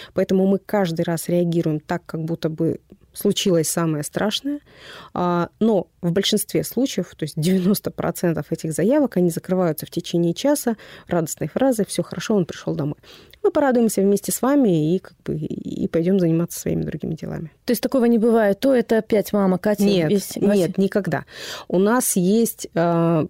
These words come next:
Speaker 1: постоянные заявители. То есть мы знаем, что вот этот ребёнок действительно, он уходит. А в одном из регионов у нас есть подросток, которого ищут уже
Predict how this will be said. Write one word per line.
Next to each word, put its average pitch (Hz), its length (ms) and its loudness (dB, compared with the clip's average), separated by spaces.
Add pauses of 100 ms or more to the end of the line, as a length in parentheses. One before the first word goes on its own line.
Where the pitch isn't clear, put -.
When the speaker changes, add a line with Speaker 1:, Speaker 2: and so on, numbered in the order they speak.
(140)
Speaker 1:
постоянные 180 960 2 (400)
заявители. 185 960 2 (340)
То - 80 -4
есть - 140 -4
мы 190 140 4
знаем, 185 340 2
что - 200 -4
вот 156 180 -2
этот 175 280 -2
ребёнок 156 400 0
действительно, 151 580 -2
он 160 120 0
уходит. 226 400 0 (120)
А 165 300 -2
в 151 60 0
одном 180 220 2
из 156 80 0
регионов 190 500 0
у 180 40 2
нас 170 280 0
есть - 340 -4
подросток, 185 680 -2 (160)
которого 175 440 0
ищут 190 560 -2
уже 175 380 0